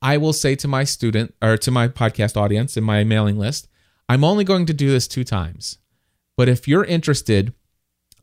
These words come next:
for five thousand dollars, I'm offering a one-day, one-on-one consulting session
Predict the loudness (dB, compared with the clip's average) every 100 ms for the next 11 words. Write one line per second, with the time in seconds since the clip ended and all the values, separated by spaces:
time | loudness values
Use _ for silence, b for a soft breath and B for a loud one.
0 | -12 0 0 2 0 0 0 0 0 0
1 | 2 2 0 0 0 0 0 0 0 2
2 | 0 0 0 0 0 0 2 2 0 0
3 | -2 0 0 0 0 -2 -4 -4 -4 -4
4 | -4 -2 -2 -2